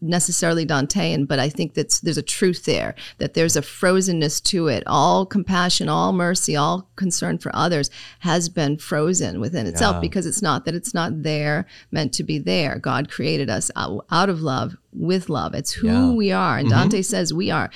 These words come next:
Speaker 1: Every choice we make, love is the seed of every good and
Speaker 2: Yeah.
Speaker 1: evil act. Even the evil act started
Speaker 2: Mm-hmm.
Speaker 1: with love, because we are made for love. And so you, you can't make yourself into something else. You can just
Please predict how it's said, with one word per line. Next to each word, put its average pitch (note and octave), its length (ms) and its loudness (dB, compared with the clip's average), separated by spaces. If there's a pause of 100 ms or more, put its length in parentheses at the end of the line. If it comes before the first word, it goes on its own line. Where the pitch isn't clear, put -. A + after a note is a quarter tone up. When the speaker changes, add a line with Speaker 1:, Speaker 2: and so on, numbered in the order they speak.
(220)
Speaker 1:
Every B3+ 280 4
choice A#3+ 300 2
we G#3+ 60 0
make, G#3 260 0 (160)
love F3+ 280 4
is A#3+ 100 0
the G3+ 60 0
seed G#3 600 0
of - 160 -10
every G3+ 560 0
good F#3 340 0
and E3 160 -4
Speaker 2:
Yeah. F#3+ 160 -2
Speaker 1:
evil - 240 0
act. - 460 -4
Even B3 240 2
the B3+ 80 8
evil A3+ 200 2
act - 280 -2
started G#2+ 380 -4
Speaker 2:
Mm-hmm. F#2+ 40 0
Speaker 1:
with - 120 -8
love, G#2+ 340 -4 (560)
because F3+ 400 0
we G3+ 160 0
are E3+ 480 0 (240)
made F3 320 2
for - 100 -4
love. - 480 -2 (380)
And F3+ 240 2
so F#3 140 2
you, E3+ 180 0
you F#3+ 320 0
can't - 500 -2 (500)
make F#3+ 300 4
yourself D#3 460 0
into E3+ 240 0
something D#3 560 -2
else. - 420 0
You D#3 80 0
can D3+ 340 -2
just D#3+ 500 -2